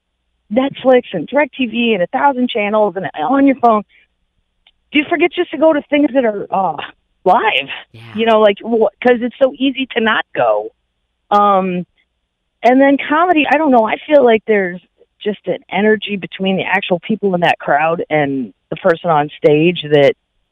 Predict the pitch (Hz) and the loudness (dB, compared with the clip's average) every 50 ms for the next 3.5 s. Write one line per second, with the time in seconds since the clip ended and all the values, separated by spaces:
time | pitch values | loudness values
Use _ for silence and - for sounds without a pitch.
0 | _ _ _ - 196 208 - - - - 302 320 320 320 277 233 196 - 196 180 | _ _ _ 0 0 0 0 -2 -2 0 0 2 4 4 2 2 0 -2 -2 -2
1 | 175 160 156 156 156 165 175 196 202 202 202 180 160 143 135 135 131 135 139 135 | 0 0 0 0 2 4 4 6 6 6 4 4 2 -2 -4 -2 -2 -2 -2 -4
2 | - 151 147 135 131 - - - 143 127 123 - 131 127 - 143 127 123 120 120 | -6 -6 -6 -6 -6 -10 -4 -2 0 0 -2 -4 -10 -12 -8 -6 -4 -4 -4 -4
3 | 117 - - 117 117 113 110 104 78 - | -4 -6 -8 -10 -10 -10 -10 -12 -12 -16